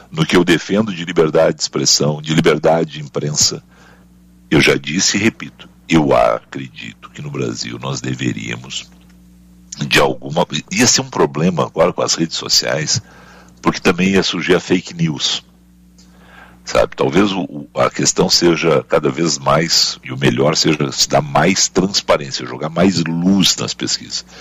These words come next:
Mas não é possível que o Instituto Jean Costa diga que o seu João tem dez por cento dos votos e o Instituto Felipe Vieira diga que o seu João tem vinte por cento dos votos.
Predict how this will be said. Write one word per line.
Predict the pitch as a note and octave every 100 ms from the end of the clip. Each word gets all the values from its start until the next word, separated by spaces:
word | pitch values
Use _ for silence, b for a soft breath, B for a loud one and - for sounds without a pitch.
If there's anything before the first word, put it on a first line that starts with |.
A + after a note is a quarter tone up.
| B B -
Mas | B2+ C3+
não | D#3 B2
é | E3+
possível | - - - - F#2+ - - B B B -
que | -
o | A2+
Instituto | A#2+ A#2+ - B2 - D#2+
Jean | D2 D2
Costa | - - D#2+ D#2+ - - B B B
diga | - E3 A3 F3 A1 - b b _
que | G#2+
o | G2+
seu | A2 F#2 D2
João | D#3 F#3+ G3+ C3+ -
tem | F#3
dez | G3 E3+ G2+ A#2+ -
por | - E2+
cento | - E2+ D#2+ C#2+
dos | A#1 A#1
votos | A#1 C2+ - - - - - B B B B -
e |
o | C3
Instituto | C#3+ - - D3 -
Felipe | B2 F2+ E2+ - A#1
Vieira | A1+ A1+ C#2+ E2 A1 G1+ - b b
diga | - - G#2+ G#2
que | -
o |
seu | - F#2
João | F2 F#2
tem | G#2+
vinte | F2 D#2 G2+ C#3 - -
por | -
cento | - D#2+ D2+ -
dos | A#1+ A#1
votos. | A#1+ C2 - -